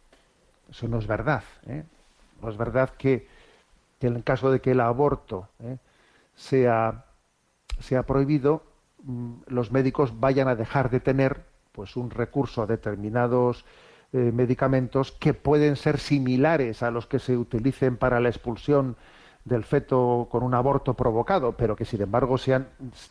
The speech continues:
tengan que ser también utilizados en este caso, pues, para hacer frente a un aborto espontáneo. No, no es cierta tal afirmación, ¿no?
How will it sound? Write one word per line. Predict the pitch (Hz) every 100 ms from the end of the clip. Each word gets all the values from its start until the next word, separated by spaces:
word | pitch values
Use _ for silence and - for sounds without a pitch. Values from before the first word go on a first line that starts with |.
| -
tengan | 127 127 123 113
que | 123
ser | - 135 113 - - - - -
también | 123 131
utilizados | 131 - 127 127 139 131
en | 117
este | 110 - 131
caso, | 131 - 143 -
pues, | 120 110 104 - - - -
para | 120 113
hacer | 107 131 -
frente | 131 127
a | 151
un | 135
aborto | 117 117 -
espontáneo. | 107 - 107 113 110 98 92 - -
No, | - 107
no | 113
es | -
cierta | 139 127 95 -
tal | 104
afirmación, | 98 - 95 90 - 82
¿no? | 113